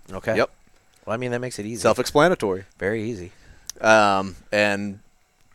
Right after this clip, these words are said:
Speaker 2: Trent Smith on Facebook. I'm in the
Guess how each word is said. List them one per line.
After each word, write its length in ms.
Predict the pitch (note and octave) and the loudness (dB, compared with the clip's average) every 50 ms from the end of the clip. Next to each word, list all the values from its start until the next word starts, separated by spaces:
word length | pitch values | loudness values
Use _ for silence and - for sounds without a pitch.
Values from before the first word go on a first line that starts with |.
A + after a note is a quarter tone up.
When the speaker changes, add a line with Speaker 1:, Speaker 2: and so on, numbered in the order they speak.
| _ _ _ _ - | _ _ _ _ -14
Speaker 2:
Trent 220 | - - A2+ G#2+ - | -6 -6 -6 -6 -4
Smith 420 | - A#2 A#2+ A#2 A#2 - - - _ _ _ _ _ _ _ _ - _ _ - | -2 2 4 4 4 2 0 -10 _ _ _ _ _ _ _ _ -20 _ _ 0
on 220 | G#2+ A2 A2+ A2 G#2 | 2 2 2 0 -4
Facebook. 680 | - - A#2 A2+ A#2 - - - B2+ B2 C3 C3 - G#2+ | -2 2 2 2 2 2 0 4 6 6 6 6 4 2
I'm 120 | G2+ G2+ | 2 2
in 160 | G#2+ G#2+ G#2+ | -2 -2 0
the 260 | G#2+ G#2+ G#2+ G#2 G2 | 0 2 2 0 -2